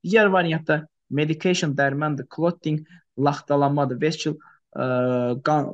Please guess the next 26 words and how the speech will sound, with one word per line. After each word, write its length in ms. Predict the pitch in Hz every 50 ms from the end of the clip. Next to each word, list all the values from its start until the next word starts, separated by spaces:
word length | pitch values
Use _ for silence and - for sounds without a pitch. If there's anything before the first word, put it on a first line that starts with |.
| 139 143
damardır, 720 | 143 143 143 143 151 151 143 131 127 127 131 160 185 196 196 - _ _ _ _
purify 400 | - 180 185 180 - 165 156 143 156
da, 160 | 185 196 196 - _ _ _ _ -
e, 100 | 127 127
saflaşdırmaq 880 | 131 - - 147 151 - - 139 143 - - - 139 135 135 131 135 -
deməkdir. 380 | - - - 120 - - - -
Doğru 180 | 135 160 170
cavab 280 | 160 165 170 165 160 160 - -
E. 200 | - 123 120 - - _ _ _ _ _
İyirmincidə 600 | 143 151 175 190 202 202 196 190 208 226 240 233 180
yanlış, 440 | 170 170 165 165 170 156 147 - -
səhv 380 | - - - 185 185 185 - -
variantları 560 | 151 147 143 143 139 135 - - 139 143 139
seçin. 540 | 131 - - 139 139 - 147 165 208 226 - _ _ - _ _ _ _ _
E, 60 | - 131
birdə 320 | 135 151 160 175 202 190
deyir 120 | 202 196
ki, 300 | 196 196 208 202 196 - _ _ _ _
iki 200 | - - - 208
yüz 100 | 202 185
qram, 320 | 175 185 175 175 170 165 143 143
gün 140 | - 175 180
ərzində 400 | 175 165 160 156 160 147 143 143 143
iki 180 | - - 175
yüz 120 | 175 165 -
qram, 240 | - 156 151 147